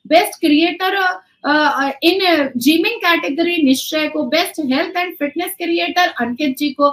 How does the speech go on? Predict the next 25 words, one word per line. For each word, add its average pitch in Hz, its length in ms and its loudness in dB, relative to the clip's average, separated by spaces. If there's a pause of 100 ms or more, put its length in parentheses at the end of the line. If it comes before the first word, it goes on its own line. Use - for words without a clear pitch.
(300)
best 339 280 0
creator 339 480 0
in 370 220 -4
education 330 480 -2
category 320 680 -2
नमन 285 260 2
देशमुख 294 440 -2
जी 285 120 -2
को, 285 140 -4
बेस्ट 311 300 -2
creator 330 400 -2
in 349 180 -4
food 311 300 0
category 320 600 -2
कविता 247 360 -4
सिंह 285 220 2
जी 285 120 0
को, 285 160 0 (320)
बेस्ट, 285 400 2
best 330 300 -2
creator, 339 520 2
अ, 262 400 2 (760)
Creative 359 420 2
character 302 600 2
male 311 320 4